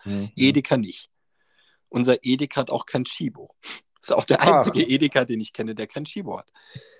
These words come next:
Speaker 1: Was ist
Speaker 2: Ja.
Speaker 1: da los?
Speaker 2: Müssen wir halt mal extra zu Rewe, um unseren Kaffee zu kaufen.
Speaker 1: Das kann ja wohl nicht wahr sein. Die
Speaker 2: Skandal,
Speaker 1: leben wohl
Speaker 2: oder?
Speaker 1: hinterm Mond.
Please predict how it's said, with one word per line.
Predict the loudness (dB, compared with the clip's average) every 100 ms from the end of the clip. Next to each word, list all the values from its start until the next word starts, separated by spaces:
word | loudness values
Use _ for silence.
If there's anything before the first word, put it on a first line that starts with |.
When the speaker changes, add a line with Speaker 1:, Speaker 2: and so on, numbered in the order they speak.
| _ -20 -20 _ _
Speaker 1:
Was | -6
ist | -4
Speaker 2:
Ja. | -2
Speaker 1:
da | -4
los? | 2 4 6 4 0 -4 -2
Speaker 2:
Müssen | 2
wir | 2
halt | 0
mal | 0
extra | -2 2 2
zu | 4 0
Rewe, | 0 -2 -2 -6
um | -6
unseren | -10 -10 -10
Kaffee | -10 -12 -14
zu | -16 -16
kaufen. | -14 -14 -20 _ _ _ -16
Speaker 1:
Das | -14 -6
kann | -4 -2 -2
ja | -2 2
wohl | 4 4
nicht | 4 4
wahr | 4 4 4
sein. | 6 4
Die |
Speaker 2:
Skandal, | 4 4 6 4
Speaker 1:
leben | 4 6
wohl |
Speaker 2:
oder? | 6
Speaker 1:
hinterm | 6 4 8
Mond. | 8 8 6 2